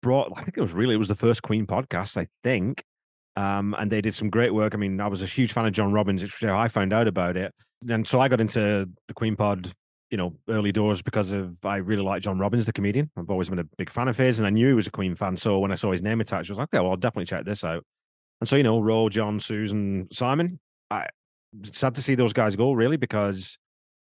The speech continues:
you know, th-, it's a great show. Um, they had a lot of really cool stuff on there. They had great guests on there, some great conversations. And a lot of people were upset that they didn't get to, they, they finished at Flash Gordon was the last album review they did, so they didn't get to Hot Space and Beyond.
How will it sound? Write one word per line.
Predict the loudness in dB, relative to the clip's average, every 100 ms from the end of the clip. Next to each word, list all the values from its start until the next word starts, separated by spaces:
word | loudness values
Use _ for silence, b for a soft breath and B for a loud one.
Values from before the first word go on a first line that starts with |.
| _ _ _ -4
you | -2
know, | -2
th-, | -2 -2
it's | -2 -2
a |
great | 0 0 0
show. | 2 2 2 _ _ _ _
Um, | -4 -2 -2 -2
they | -2
had | 0
a |
lot | -2
of | -2 -2
really | -2
cool | 0 -2 0
stuff | 0 2
on | 2
there. | 4 4 4
They | 2
had | -2
great | -4 -6 -2
guests | -2 0 0
on | 2
there, | 4 2
some | 2 0
great | -2 -2
conversations. | -2 -2 0 0 0 0 -2 -4 B B B _
And | -2 2
a |
lot | 2 2
of |
people | 2 2 2
were |
upset | 2 0 -2 -2
that |
they | -4
didn't | -4 -4
get | -4 -6 -4
to, | -4 -2 0
they, | 0 0
they | -2
finished | 2 2 2
at | -2
Flash | -4 -4 0
Gordon | 0 2
was | -2 -4
the |
last | -6 -6 -2
album | 0 0 -2
review | -4 -4
they | -4
did, | -4 -4
so |
they | -2
didn't | -2 -2
get | -4 -4
to | -4
Hot | -4 -4
Space | -4 -2 -2 -6 -12 b b b _ _
and | -2 0
Beyond. | 2 2 2 0 -4